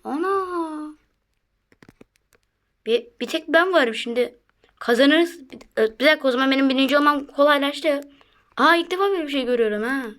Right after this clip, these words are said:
Ana. Hiç kimse yok. Şu an. Tek ben varım. Ha bak kedim, kedim oradaydı. Buraya ne olmuş? Bu kadar Lamborghini'ler falan düşmüş ha.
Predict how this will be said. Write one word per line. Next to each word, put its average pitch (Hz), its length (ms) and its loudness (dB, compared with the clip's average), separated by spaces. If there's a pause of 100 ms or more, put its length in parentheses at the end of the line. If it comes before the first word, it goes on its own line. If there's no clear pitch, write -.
(1040)
Ana. 302 680 -2 (600)
Hiç 311 260 -6
kimse 339 300 0
yok. 311 340 -4 (1800)
Şu - 200 -8
an. 196 200 -8 (300)
Tek 269 220 -2
ben 277 180 2
varım. 185 280 -4 (720)
Ha 190 160 -16
bak 214 180 -6
kedim, 202 500 -10
kedim 196 240 -10
oradaydı. 190 420 -12 (460)
Buraya 196 360 0
ne 196 60 -2
olmuş? 226 500 -4
Bu 202 40 -18
kadar 208 280 0 (460)
Lamborghini'ler 226 840 2
falan 233 260 -2
düşmüş 233 360 -8
ha. 208 300 -4